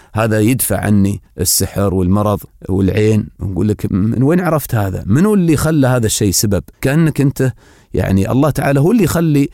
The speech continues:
هذا الشيء، يعني، سبب للنفع والضر، مو بأنت. الله تعالى خلى في النار مثلا، آه، قوة الإحراق، النار تحرق، الماء يروي الإنسان، يطفي النار.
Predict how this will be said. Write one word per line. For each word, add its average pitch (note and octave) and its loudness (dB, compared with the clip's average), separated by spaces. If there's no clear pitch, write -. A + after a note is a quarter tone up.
هذا B2 0
الشيء، B2 0
يعني، F#2+ 0
سبب A#2 0
للنفع F#2 0
والضر، F2+ -2
مو A#2+ 0
بأنت. B2 0
الله G#2+ 2
تعالى A2 0
خلى A#2+ 2
في - -4
النار A2+ 2
مثلا، G#2+ 0
آه، F2+ -6
قوة B2+ 2
الإحراق، G#2 -2
النار A#2 0
تحرق، B2 -2
الماء A#2 2
يروي B2+ 2
الإنسان، G2 0
يطفي A#2+ -2
النار. A2+ 2